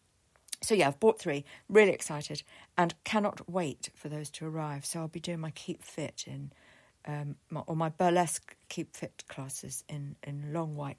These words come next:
wigs. So, um, I hope you're, you know,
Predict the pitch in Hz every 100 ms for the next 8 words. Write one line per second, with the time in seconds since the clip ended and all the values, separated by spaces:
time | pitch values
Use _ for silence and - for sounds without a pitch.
0 | - 143 139 - _ - - _ - -
1 | 156 151 147 151 151 151 - 170 190 156
2 | 156 - _ _ _ - 165 160 143